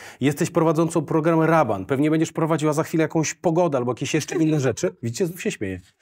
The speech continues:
Ale nie, tak już poważnie, zaprosiłem cię ze względu na to, że w tym wszystkim, jak przeglądałem twojego Instagrama, jak cię znam, to ty w żaden sposób nie wstydzisz się Kościoła, w żaden sposób nie wstydzisz się Chrystusa.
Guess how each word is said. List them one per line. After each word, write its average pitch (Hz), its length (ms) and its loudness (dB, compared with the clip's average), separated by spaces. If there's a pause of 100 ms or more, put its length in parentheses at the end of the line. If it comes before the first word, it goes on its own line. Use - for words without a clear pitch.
(500)
Ale 185 140 0
nie, 117 200 0
tak - 140 -4
już 175 100 0
poważnie, 147 480 0
zaprosiłem 160 420 -4
cię 165 100 -4
ze 156 60 0
względu 151 220 -2
na 160 60 0
to, 160 140 -2
że 151 260 -2 (560)
w - 140 -16
tym 160 200 4
wszystkim, - 680 -2
jak 135 220 -2
przeglądałem 156 500 0
twojego 147 320 0
Instagrama, 120 520 -2
jak 113 140 -4
cię - 140 -6
znam, 127 320 0 (300)
to 151 120 -2
ty 160 120 -2
w 127 60 -4
żaden 180 340 0
sposób 165 320 -6
nie 165 100 0
wstydzisz 160 400 -2
się 151 260 0
Kościoła, 98 380 -6
w 104 60 -8
żaden 160 220 0
sposób 156 320 -4
nie 143 120 0
wstydzisz 139 420 -4
się 139 340 -2
Chrystusa. - 480 -6